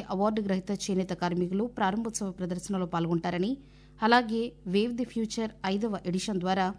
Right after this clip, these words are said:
ముప్పైకి పైగా ఎంపిక చేసిన బ్రాండ్లు ఈ ప్రదర్శనలో పాల్గొంటున్నాయని మంత్రిత్వ శాఖ వెల్లడించింది. కేంద్ర సామాజిక న్యాయం, సాధికారత శాఖ మంత్రి డాక్టర్ వీరేంద్ర కుమార్ అధ్యక్షతన ఈరోజు న్యూఢిల్లీలో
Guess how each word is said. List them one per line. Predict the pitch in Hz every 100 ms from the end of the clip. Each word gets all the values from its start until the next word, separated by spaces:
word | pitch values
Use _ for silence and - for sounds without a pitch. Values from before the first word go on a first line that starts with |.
| - - - -
ముప్పైకి | 226 233 294 294 277
పైగా | 214 202
ఎంపిక | 208 185 196
చేసిన | 196 190 - 185
బ్రాండ్లు | 175 185 185 190 180
ఈ | 208
ప్రదర్శనలో | 185 185 208 - 202 185
పాల్గొంటున్నాయని | 180 175 185 180 175 185 170 - - - -
మంత్రిత్వ | 208 214 233 190
శాఖ | - 180 208
వెల్లడించింది. | 170 165 165 180 175 - - - - -
కేంద్ర | 247 269 254
సామాజిక | - 214 208 214 -
న్యాయం, | 202 190 208
సాధికారత | 208 214 190 214 214 196
శాఖ | - 170 202
మంత్రి | 185 175 190 - 180
డాక్టర్ | 190 190 190
వీరేంద్ర | 180 190 214 190
కుమార్ | 190 190 175
అధ్యక్షతన | 165 175 - 180 190 254 - - - 240
ఈరోజు | 240 226 196
న్యూఢిల్లీలో | 202 202 196 190